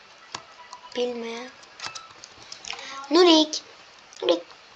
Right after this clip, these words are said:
Gelin buraya ya. Bak adam cevabını bile yazıyor yani bizim iyiliğimiz için. Ben olsam yazmaz. Çünkü ben kendim kazanmaya çalıştım. O.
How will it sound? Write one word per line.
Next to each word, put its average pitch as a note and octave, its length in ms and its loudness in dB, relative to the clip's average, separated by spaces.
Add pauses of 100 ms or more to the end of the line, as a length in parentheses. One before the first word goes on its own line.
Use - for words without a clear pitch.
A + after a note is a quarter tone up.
(340)
Gelin C#4+ 320 4
buraya A#3 300 -2
ya. B3 320 -4 (800)
Bak E4 220 0
adam C4 300 4
cevabını C4 600 6
bile C4 120 4
yazıyor B3 520 4
yani A#3 300 -4 (260)
bizim B3 260 0
iyiliğimiz A#3 540 2
için. - 160 -2 (720)
Ben C#4 120 4
olsam C4+ 360 4
yazmaz. C4 520 0 (300)
Çünkü B3+ 280 -2
ben C4+ 160 8
kendim B3+ 320 2
kazanmaya A3+ 460 -4
çalıştım. - 400 -4 (2000)
O. C#4 320 6